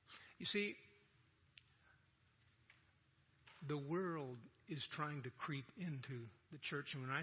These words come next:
say the world, I'm not necessarily saying the way you look on the outside,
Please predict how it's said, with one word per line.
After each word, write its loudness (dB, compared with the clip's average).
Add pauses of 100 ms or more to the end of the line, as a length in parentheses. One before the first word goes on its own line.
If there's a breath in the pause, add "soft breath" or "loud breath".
say 2
the -2
world, 2 (720 loud breath)
I'm 0
not 2
necessarily 0 (400)
saying 0
the -2
way 2
you 0
look -2
on -4
the -2
outside, -6